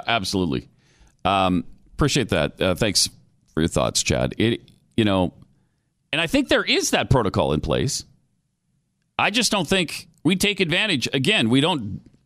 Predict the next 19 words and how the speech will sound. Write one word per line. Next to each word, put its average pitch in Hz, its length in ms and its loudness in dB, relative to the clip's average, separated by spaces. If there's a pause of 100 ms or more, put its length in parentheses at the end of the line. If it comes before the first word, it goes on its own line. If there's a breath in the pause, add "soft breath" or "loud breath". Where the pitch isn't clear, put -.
(240)
we 131 80 4
don't 220 160 2
actually 180 360 0
follow 196 400 2
the 123 120 2
protocol 101 500 2
that's 80 180 0
in 76 140 2
place, 78 400 -2 (360)
and 123 140 0
we 151 80 2
don't 175 240 0
follow 185 480 2
the 185 140 2
laws 175 760 4 (320)
that 95 260 2
are 87 140 2
in 76 140 2
place. 69 440 -8